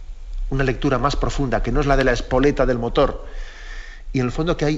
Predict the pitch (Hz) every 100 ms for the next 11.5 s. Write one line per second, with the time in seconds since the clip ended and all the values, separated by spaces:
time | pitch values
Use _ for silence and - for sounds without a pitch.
0 | - - 110 101 147 143 143 - 107 123
1 | 139 - 139 147 135 127 120 - 147 156
2 | - 127 151 - 165 131 131 131 127 117
3 | 107 - 160 127 - - - - - 135
4 | 127 - 160 165 151 127 139 - 165 160
5 | 120 123 131 - - - - - - -
6 | 127 156 - - - - - 127 131 139
7 | 135 151 147 139 139 - 139 151 165 -
8 | - - - - 123 120 131 135 135 139
9 | 143 147 143 170 170 170 175 - - -
10 | 127 127 120 - 139 139 139 147 135 151
11 | 151 - 160 160